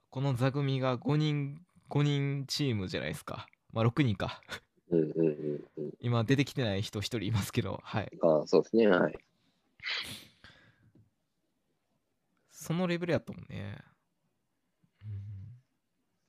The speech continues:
Speaker 1: うん。
Speaker 2: うん。
Speaker 1: なんか、ちょっと、うん、十倍以上増えてるんで、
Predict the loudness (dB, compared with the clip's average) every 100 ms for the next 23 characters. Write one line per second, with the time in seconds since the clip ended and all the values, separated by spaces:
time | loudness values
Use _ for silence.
0 | _ _ -2 0 0 -2 -4 -8 -10 -16
1 | _ _ _ _ _ _ _ _ -12 -10
2 | -12 -16 _ _ -8 -6 -2 0 0 0
3 | -4 -8 _ _ _ -12 -10 -8 -8 -8
4 | -12